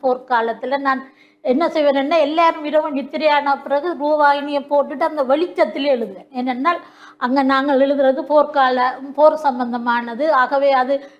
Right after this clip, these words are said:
எங்களுக்கு ஏதாவது ஆபத்து வந்துடுமோன்னு ஒவ்வொரு வீடு, வீட்டுக்காரரும் பயந்த நிலையில தான் அந்த காலத்துல எங்களுடைய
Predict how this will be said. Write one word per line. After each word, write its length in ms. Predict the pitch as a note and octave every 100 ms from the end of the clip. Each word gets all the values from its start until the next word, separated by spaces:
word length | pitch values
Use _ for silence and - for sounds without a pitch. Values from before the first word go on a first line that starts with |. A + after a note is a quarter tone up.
| -
எங்களுக்கு 460 | C#4+ E4 D#4 D#4
ஏதாவது 480 | C#4+ D4+ D#4 D4 D4+ C4+
ஆபத்து 420 | D4 E4+ E4 -
வந்துடுமோன்னு 720 | C#4 C4 C4 A#3+ A#3+ B3 C4 A4
ஒவ்வொரு 260 | F4+ D4+ D4+
வீடு, 260 | C4 B3 A#3+ A#3
வீட்டுக்காரரும் 760 | B3 - A3+ A3 G#3+ G#3+ - -
பயந்த 380 | B3 C4+ C#4
நிலையில 440 | A#3+ A#3 A3+ G#3+ A3
தான் 180 | E4 - _ _ _
அந்த 160 | - B3
காலத்துல 540 | B3 A#3 A3+ A3+ B3+ C4+
எங்களுடைய 380 | A#3+ A#3 A#3+